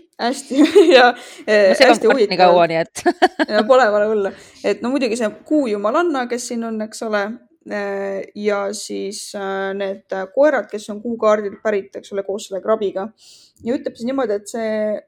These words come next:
Speaker 1: rüü on tagantpoolt nagu kahjustunud natukene. Ja see ütleb siis niimoodi, et see teekond, mida ta on läbi pidanud tegema, on natuke raskem, kui ta inimestele välja näitab.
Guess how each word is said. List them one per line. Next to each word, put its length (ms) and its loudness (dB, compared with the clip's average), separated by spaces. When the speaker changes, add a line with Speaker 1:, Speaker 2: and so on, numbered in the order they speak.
Speaker 1:
rüü 320 -4
on 80 -6
tagantpoolt 560 -4
nagu 160 -12
kahjustunud 600 -8
natukene. 440 -12
Ja 60 -10
see 140 -2
ütleb 180 -8
siis 120 -18
niimoodi, 300 -4
et 180 -6
see 180 -6
teekond, 460 -4
mida 160 -6
ta 100 -8
on 80 -6
läbi 260 -4
pidanud 400 -8
tegema, 360 -4
on 80 -8
natuke 280 -8
raskem, 300 -4
kui 100 -12
ta 80 -12
inimestele 480 -8
välja 260 -8
näitab. 320 -12